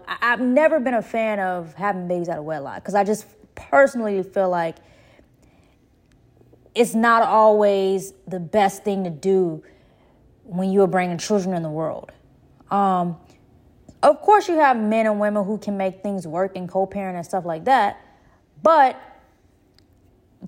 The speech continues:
if, if I'm being honest, from people that I've seen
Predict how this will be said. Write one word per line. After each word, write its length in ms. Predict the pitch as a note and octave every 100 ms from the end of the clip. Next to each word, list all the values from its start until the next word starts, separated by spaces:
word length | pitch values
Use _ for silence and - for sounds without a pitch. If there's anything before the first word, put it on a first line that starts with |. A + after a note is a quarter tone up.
| - - _ _ -
if, 180 | - G3
if 140 | A#3
I'm 180 | C4+ D#4+
being 220 | C#4+ A3
honest, 560 | F#3+ G#3+ F3+ F3 - - _ _ _ _ _ -
from 220 | B3 A#3
people 460 | - D#4 D#4+ C#4+
that 160 | A3+ G#3
I've 200 | G#3+ A#3+
seen 480 | - C4+ C#4 C#4+